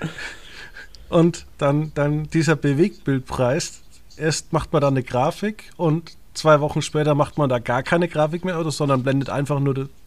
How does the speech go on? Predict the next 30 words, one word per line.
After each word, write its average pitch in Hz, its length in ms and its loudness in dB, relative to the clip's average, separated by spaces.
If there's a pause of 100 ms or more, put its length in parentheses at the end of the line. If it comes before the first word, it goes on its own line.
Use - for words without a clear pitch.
das - 280 -6
Ergebnis 147 580 -4
ein. 170 300 -4 (640)
Und, 139 580 0
äh, 135 300 2
jedes 151 440 2
Mal 156 200 4
versucht 160 480 -2
er, 147 280 2 (200)
irgendwo 156 360 0
einzubrechen. 156 840 -2 (380)
Und 139 120 -2
ich 127 100 -6
denk 160 180 -4
mir 170 100 -2
da 160 100 2
immer, 156 220 -2
ja, 151 220 2
aber 143 320 -2 (1040)
ich - 260 -8 (100)
würde, 180 320 6
als 135 220 -6
wenn 160 100 2
ich 170 100 2
sowas - 240 -2
als 117 200 -8
Dortmund 131 460 -2
wüsst-, - 280 -6
äh, 131 300 -4
wäre, 123 380 -2